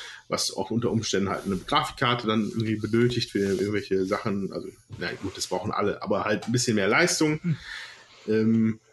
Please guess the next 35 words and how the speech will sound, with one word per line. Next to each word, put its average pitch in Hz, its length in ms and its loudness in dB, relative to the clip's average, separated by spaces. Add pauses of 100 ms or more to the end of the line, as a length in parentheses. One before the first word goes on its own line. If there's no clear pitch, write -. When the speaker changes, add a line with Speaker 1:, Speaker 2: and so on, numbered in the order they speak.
(180)
Speaker 1:
läuft 127 380 2
Tabletopia 160 1300 2
tatsächlich 135 540 -2
komplett 123 560 0 (140)
über 120 160 4
den 120 140 4
Browser. 117 500 4 (1000)
Das - 140 -6
heißt, 98 260 -2
ihr 98 120 0
könnt 120 220 0
auf - 140 -2
ein, 90 120 -2
man 95 140 -2
kann 113 180 0
auf - 160 -4
eine 87 120 0
Website 190 360 2
surfen, 165 420 2
man 110 100 2
meldet 107 220 0
sich - 120 -4
da - 120 -2
an 214 300 2 (440)
und 127 80 2
dann 123 120 2
kann 143 140 0
man 143 240 4
in, 208 480 4 (240)
in 165 160 2
eurem 123 340 4
Webbrowser 131 640 2
eurer 104 300 2
Wahl, 147 360 4
Chrome, 117 680 2